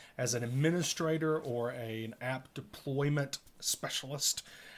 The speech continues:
then you know what the app catalog is. Most end users do not, uh, really.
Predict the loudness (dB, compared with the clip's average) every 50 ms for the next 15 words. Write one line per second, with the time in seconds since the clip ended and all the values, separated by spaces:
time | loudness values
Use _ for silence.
0 | -16 -8 -4 2 2 4 4 4 4 4 4 4 4 4 4 4 4 4 4 4
1 | 4 2 0 0 -2 -6 -6 -8 -8 -2 0 0 2 2 2 2 0 0 0 -2
2 | -2 -2 -2 -2 0 0 2 2 0 -4 -4 -2 -2 0 0 0 -2 -2 -2 -4
3 | -6 -4 -4 -6 -4 -4 -4 -4 -4 -4 -6 -8 -12 -18 -20 -20 -20 -20 -20 -20
4 | _ -10 -8 -6 -6 -6 -2 2 2 2 4 2 2 2 0 0